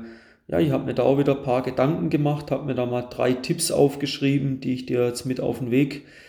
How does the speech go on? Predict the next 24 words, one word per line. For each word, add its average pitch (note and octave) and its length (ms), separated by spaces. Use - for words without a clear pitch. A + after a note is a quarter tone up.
geben C#3 360
möchte, C3+ 500
wie C3 200
du C3+ 300
diese A#2+ 400
Türen B2 400
aufbrichst D#3 840
und B2 240
wie C3+ 80
du C3+ 100
es C3 140
eigentlich A#2+ 340
schaffst, C3+ 460
dass B2 160
immer C3 200
genügend B2 440
Abwechslung C3+ 680
dabei B2 320
ist, C3 300
dass A#2 140
es A2+ 120
ein B2 80
Stück - 320
weit A#2+ 260